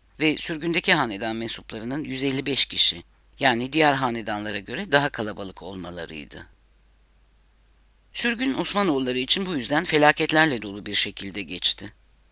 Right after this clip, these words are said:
Bin dokuz yüz yirmi dört Mart'ında memleketten sınır dışı edildikleri sırada her birine verilen bin İngiliz lirası kısa zamanda eridi.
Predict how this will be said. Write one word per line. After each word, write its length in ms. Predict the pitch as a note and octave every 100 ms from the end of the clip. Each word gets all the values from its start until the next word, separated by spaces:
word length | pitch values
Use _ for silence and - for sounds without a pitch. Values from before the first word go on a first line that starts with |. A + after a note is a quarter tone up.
| _ _ _ -
Bin 120 | F#3 G3
dokuz 200 | G#3 F#3
yüz 40 |
yirmi 180 | F#3 F#3
dört 200 | G3 E3
Mart'ında 520 | C3 B2+ A#2+ C#3+ G3+ -
memleketten 540 | D#3 E3 F3 - F#3
sınır 320 | - E3 E3
dışı 180 | A2+ A2+
edildikleri 600 | E2+ A2 G#2 G#2 G2 F2+
sırada 380 | - F2 D#2 D#2+ _ _ _
her 240 | - F#3+ D#3
birine 240 | C3+ B2+
verilen 460 | C3 B2+ C3 A#2+ B2
bin 160 | E3+
İngiliz 480 | A2+ B2+ B2 G#2 G#2+
lirası 380 | E2 D#2+ - E3+
kısa 280 | - D#3+ E3
zamanda 380 | B2+ A2 A2+ F#2+
eridi. 480 | G#2 F#2+ F#2+ C3